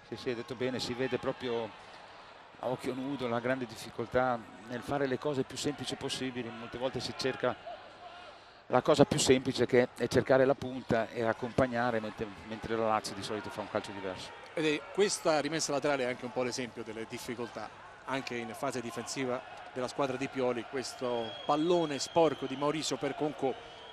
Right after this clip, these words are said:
Speaker 2: e rimessa laterale per la squadra bianconera, sale Ali Adnan,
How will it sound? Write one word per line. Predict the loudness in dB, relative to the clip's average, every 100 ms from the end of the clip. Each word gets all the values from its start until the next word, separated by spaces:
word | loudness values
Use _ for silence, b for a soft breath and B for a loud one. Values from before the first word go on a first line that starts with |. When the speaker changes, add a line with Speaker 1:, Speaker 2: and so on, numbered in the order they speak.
| -18 -18 -10
Speaker 2:
e | -4 -4
rimessa | 0 2 2 2
laterale | 2 4 2 2 0
per | 0 0
la | 0
squadra | 0 2 2 4 4 4
bianconera, | 2 0 2 0 2 2 0 B B B -6
sale | 0 2 2 -2 -4 -10 -16 -16 -10
Ali | -4 2 2
Adnan, | 2 2 2 2